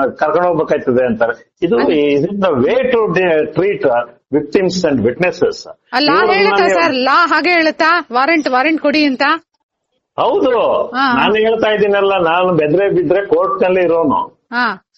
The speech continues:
Speaker 1: ಕೋರ್ಟ್ ನಲ್ಲೇ ಮೂವತ್ತಾರು ವರ್ಷ ಕಾಲ
Speaker 2: ಅಂದ್ರೆ
Speaker 1: ಕಳೆದಿದ್ದೀನಿ.
Speaker 2: ವಿಕ್ಟಿಮ್ಸ್ ಸಾ-, ಯಾರು ಸಾಕ್ಷಿನ ಸಾಫ್ಟ್, ಸಾಫ್ಟ್ ಆಗಿ ನಡ್ಸ್ಕೊಳ್ತಿಲ್ಲ ಅನ್ನೋದನ್ನ ತಮ್ಮ ಬೇಜಾರು.
Speaker 1: ಏ, ಏ, ಈ ಬೇಜಾರಲ್ಲ, ಬೇಜಾರಲ್ಲ. ಈ ಸಿ-, ನಿಮ್ಗೆ ಒಂದು ವ್ಯವಸ್ಥೆ ಇದೆ, ಅದನ್ನ, ಅದನ್ನ ಆಕ್ಟಿವೇಟ್ ಮಾಡ್ಬೇಕು.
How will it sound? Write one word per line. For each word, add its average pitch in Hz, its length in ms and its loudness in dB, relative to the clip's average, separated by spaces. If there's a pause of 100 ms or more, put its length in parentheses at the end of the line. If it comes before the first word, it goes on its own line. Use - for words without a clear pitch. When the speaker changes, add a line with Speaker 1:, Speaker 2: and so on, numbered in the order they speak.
(560)
Speaker 1:
ಕೋರ್ಟ್ 196 380 -2
ನಲ್ಲೇ 180 300 0
ಮೂವತ್ತಾರು 180 460 0
ವರ್ಷ 170 200 0
ಕಾಲ 180 280 0
Speaker 2:
ಅಂದ್ರೆ 381 220 0
Speaker 1:
ಕಳೆದಿದ್ದೀನಿ. 359 260 2
Speaker 2:
ವಿಕ್ಟಿಮ್ಸ್ 381 440 0
ಸಾ-, 247 600 0
ಯಾರು 339 640 2
ಸಾಕ್ಷಿನ 330 460 0
ಸಾಫ್ಟ್, 285 480 -2
ಸಾಫ್ಟ್ 302 300 -2
ಆಗಿ 349 120 0
ನಡ್ಸ್ಕೊಳ್ತಿಲ್ಲ 311 640 0
ಅನ್ನೋದನ್ನ 285 360 0
ತಮ್ಮ 254 300 0 (120)
ಬೇಜಾರು. 220 560 2
Speaker 1:
ಏ, 180 80 2
ಏ, 160 340 2
ಈ 135 280 -2
ಬೇಜಾರಲ್ಲ, 214 760 2
ಬೇಜಾರಲ್ಲ. 202 640 0
ಈ 160 60 0
ಸಿ-, - 240 -4 (300)
ನಿಮ್ಗೆ 170 320 0
ಒಂದು 156 260 0
ವ್ಯವಸ್ಥೆ 175 560 0
ಇದೆ, 156 160 2
ಅದನ್ನ, 160 220 0 (500)
ಅದನ್ನ 147 320 0
ಆಕ್ಟಿವೇಟ್ 196 500 0
ಮಾಡ್ಬೇಕು. 156 420 0